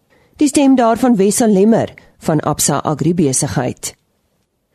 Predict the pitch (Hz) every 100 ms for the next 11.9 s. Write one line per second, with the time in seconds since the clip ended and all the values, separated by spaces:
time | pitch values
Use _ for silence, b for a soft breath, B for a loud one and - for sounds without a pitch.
0 | _ - 151 160 156 170 165 - - 170
1 | 156 - - - - 220 220 214 - -
2 | 180 190 277 262 190 170 156 160 170 151
3 | 151 - 165 156 156 151 151 147 147 143
4 | - 139 139 143 - - 156 170 - 156
5 | 294 - B B B B - 233 160 196
6 | 302 294 254 196 208 269 - 208 165 160
7 | 294 480 - 156 156 - 143 139 165 -
8 | - 180 165 170 160 160 147 127 151 370
9 | 185 185 - 254 - 233 254 240 - 254
10 | - 381 - 240 240 - b b b -
11 | 139 170 - 135 127 - 135 120